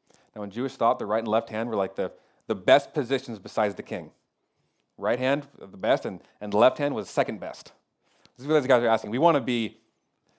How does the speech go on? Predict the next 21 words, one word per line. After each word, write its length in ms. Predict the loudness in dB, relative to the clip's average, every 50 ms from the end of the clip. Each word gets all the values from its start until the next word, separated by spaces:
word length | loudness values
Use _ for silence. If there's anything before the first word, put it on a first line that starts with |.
| _ _ _
right 320 | 0 8 8 8 8 10
there 120 | 8 8 8
with 160 | 8 4 0
you, 80 | -2 -2
Jesus. 300 | 0 -2 -2 -2 -2 0
We 140 | 2 4
want 140 | 6 6 6
to 40 | 4
be 280 | 4 2 0 0 -2 -6 -2
the 120 | -2 -2 6
best 420 | 8 8 8 8 6 0 -6 -6
in 80 | -4 -2
your 120 | -2 -2
glory." 360 | 0 0 2 2 2 0 -4 -10 _ _ _ _ _ _ _ _ _ _ _ _ _ _ _ _ _ _ _ _ _ _ _ _ _ _
"Yeah, 300 | -8 -2 6 8 8 8 8 2 -10 -20 _ _ _ -20 -20 -20 2 8
let's 220 | 8 8 8 8
do 180 | 4 4 4 6
this, 160 | 6 4 2
Jesus. 520 | 2 0 2 4 4 4 2 0 -6 -14 _ _ _ _ _ _ _ 0
Glorify 460 | 6 8 10 10 10 10 8 8 8
us." 340 | 8 4 0 -6 -14 -18